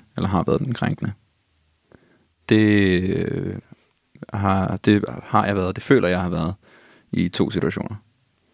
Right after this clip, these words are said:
Det er også derfor, jeg synes, det var en meget, meget vigtig samtale. Og klart også det sværeste afsnit, vi har lavet. Øhm,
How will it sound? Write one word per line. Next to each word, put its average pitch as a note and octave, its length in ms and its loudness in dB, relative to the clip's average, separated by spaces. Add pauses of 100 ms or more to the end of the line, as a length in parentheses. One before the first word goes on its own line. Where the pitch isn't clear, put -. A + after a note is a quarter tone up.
(320)
Det F#2+ 100 6
er F#2 60 6
også F2+ 180 0
derfor, - 300 2
jeg G2 140 4
synes, F2 240 -2
det F2 160 0
var E2+ 200 0
en F2+ 320 -2
meget, E2+ 160 2
meget F2 160 0
vigtig G2 200 0
samtale. F#2+ 400 -2 (920)
Og - 140 -4
klart F#2+ 240 4
også F#2 200 0
det F#2 100 0
sværeste F2 380 2
afsnit, G2 300 -2
vi - 40 0
har F#2 100 0
lavet. F#2 200 0 (1120)
Øhm, G2+ 440 0